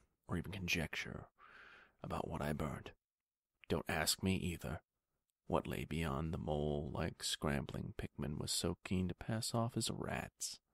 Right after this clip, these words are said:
There are secrets, you know, which might have come down from old Salem times, and Cotton Mather tells even stranger things. You know how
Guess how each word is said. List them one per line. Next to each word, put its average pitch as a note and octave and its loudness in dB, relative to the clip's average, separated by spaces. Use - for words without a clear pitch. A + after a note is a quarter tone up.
There E2+ 4
are D#2+ 2
secrets, - 2
you - -6
know, - -10
which - 2
might - 2
have - -2
come - -2
down G1+ -2
from - -6
old - -6
Salem - 2
times, - -4
and D#2+ -2
Cotton - 0
Mather D#2+ 2
tells D#2 0
even D#2+ -2
stranger F#2 2
things. - -2
You F2 2
know F#2+ 8
how D#2+ 2